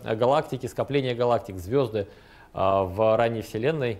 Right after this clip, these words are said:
ну и в конце концов мы с вами, и, и именно благодаря этому свойству. А теперь, а дв-, два других сильные и слабые —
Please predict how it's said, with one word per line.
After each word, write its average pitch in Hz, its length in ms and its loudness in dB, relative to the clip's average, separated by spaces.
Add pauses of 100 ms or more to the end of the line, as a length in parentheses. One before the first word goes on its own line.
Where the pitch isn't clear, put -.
ну 131 100 -4
и - 20 0
в - 40 -6
конце 120 220 -4
концов 120 300 -4
мы 107 100 -4
с - 80 -14
вами, 87 200 -6
и, 117 360 -4
и - 0 -
именно 139 280 -4
благодаря 120 280 0
этому 117 180 -6
свойству. - 360 -10 (1500)
А 110 340 4
теперь, - 280 0
а 156 480 2
дв-, 143 280 0
два 180 160 2
других 185 260 -2
сильные 147 380 2
и 127 40 2
слабые — 104 560 0